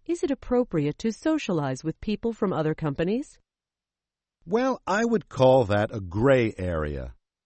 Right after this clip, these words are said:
Speaker 1: What's a gray area?
Speaker 2: It's where the rules are not always completely clear.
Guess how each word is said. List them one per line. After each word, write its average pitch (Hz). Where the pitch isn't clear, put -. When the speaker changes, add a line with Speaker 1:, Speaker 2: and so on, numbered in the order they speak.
Speaker 1:
What's 392
a 233
gray 208
area? 131
Speaker 2:
It's -
where 226
the 185
rules 123
are 117
not 139
always 101
completely 110
clear. 107